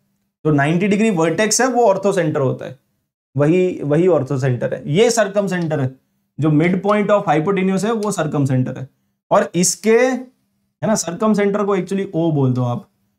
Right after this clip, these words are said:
तो ये O हो गया circum center, ये ortho center,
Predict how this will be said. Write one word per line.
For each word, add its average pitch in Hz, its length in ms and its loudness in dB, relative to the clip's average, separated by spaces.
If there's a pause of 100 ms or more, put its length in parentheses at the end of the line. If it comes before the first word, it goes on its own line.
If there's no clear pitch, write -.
(260)
तो 139 40 -2
ये 165 280 0
O 165 60 0
हो 170 240 2
गया 175 180 2
circum 180 400 0
center, 190 400 0 (180)
ये 147 140 2
ortho 143 360 0
center, 185 380 0